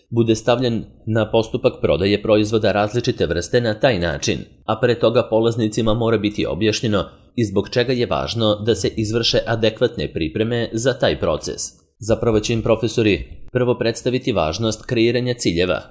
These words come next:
odnosno definisanje ciljne grupe, a tek posle toga će govoriti o samom sadržaju oglasa, odnosno postova na različitim društvenim mrežama.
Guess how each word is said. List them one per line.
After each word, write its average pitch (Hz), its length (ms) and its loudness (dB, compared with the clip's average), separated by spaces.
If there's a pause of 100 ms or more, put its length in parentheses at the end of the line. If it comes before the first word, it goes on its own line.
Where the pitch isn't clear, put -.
(180)
odnosno 113 400 0
definisanje 113 760 -2
ciljne 117 360 0
grupe, 101 300 2 (320)
a 104 180 -4
tek 127 200 -4
posle 110 340 2
toga 117 220 2
će 123 140 -2
govoriti 101 600 0
o 113 80 2
samom 113 360 -2
sadržaju 104 560 0
oglasa, 92 420 0 (320)
odnosno 113 520 0
postova 107 580 0
na 113 260 0
različitim 117 680 -2
društvenim 90 440 -2
mrežama. 95 480 0